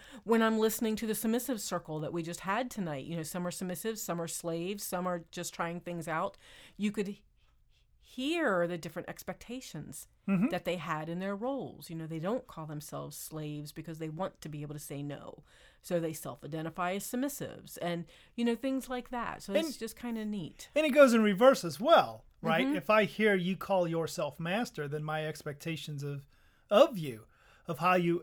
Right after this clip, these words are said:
Speaker 2: interact and, you know, is different than if you call yourself Dom, you know?
Speaker 1: Mm-hmm.
Speaker 2: Um, and I'm more likely to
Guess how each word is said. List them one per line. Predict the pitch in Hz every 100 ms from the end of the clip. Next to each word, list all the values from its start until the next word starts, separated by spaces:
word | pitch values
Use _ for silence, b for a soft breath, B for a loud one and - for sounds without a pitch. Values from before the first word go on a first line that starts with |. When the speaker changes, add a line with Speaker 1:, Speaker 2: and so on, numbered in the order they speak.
| -
Speaker 2:
interact | 190 175 143 151 147 143
and, | 135 196
you | 185
know, | 170 131 127 b b b b
is | 180 170 139
different | - 185 - 143 147
than | 151
if | 147
you | 151
call | 156 147
yourself | 143 - 127 -
Dom, | 156 135 117 110 - b b b b
you | 147
know? | 139 139 160 165 -
Speaker 1:
Mm-hmm. | 147 147 143
Speaker 2:
Um, | 147 147 143 _ _ _ _ _ _
and | 185 185
I'm | 180
more | 190 196 185
likely | 185 185 185 180 170
to | - - 180 165